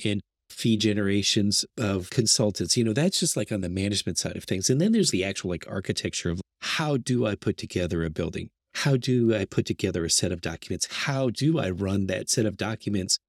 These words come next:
through permitting? How do I get it out to bid? How are all of these things? You can't really learn those kind of things to, like, really be an architect that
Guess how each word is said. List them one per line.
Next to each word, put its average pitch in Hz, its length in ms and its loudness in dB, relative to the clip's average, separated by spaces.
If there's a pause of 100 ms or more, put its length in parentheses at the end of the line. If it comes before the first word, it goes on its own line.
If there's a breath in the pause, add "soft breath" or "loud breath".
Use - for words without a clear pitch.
through 113 400 2
permitting? 127 600 -2 (300)
How 135 200 0
do 127 140 2
I 117 80 2
get 117 180 2
it 107 100 2
out 98 200 -2
to 123 80 2
bid? - 220 -4
How 151 260 0
are 151 120 0
all 127 200 -2
of 120 100 0
these 113 220 2
things? 98 300 -6 (420)
You 180 200 4 (300)
can't 170 420 0
really 123 460 4
learn 104 580 2 (120)
those 104 360 4
kind 110 300 -2
of 98 100 -4
things 101 440 -4 (120)
to, 139 120 4
like, 104 180 2
really 131 280 6
be 113 220 2
an 98 120 -2
architect 104 720 -4
that - 220 -2